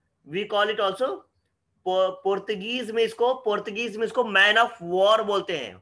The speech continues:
फाइट करने वाला। And these are called coral,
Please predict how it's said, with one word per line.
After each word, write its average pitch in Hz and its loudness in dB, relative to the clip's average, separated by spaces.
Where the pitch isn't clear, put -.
फाइट 208 0
करने 190 -4
वाला। 185 0
And 175 -2
these 196 -8
are - 0
called 240 2
coral, 196 0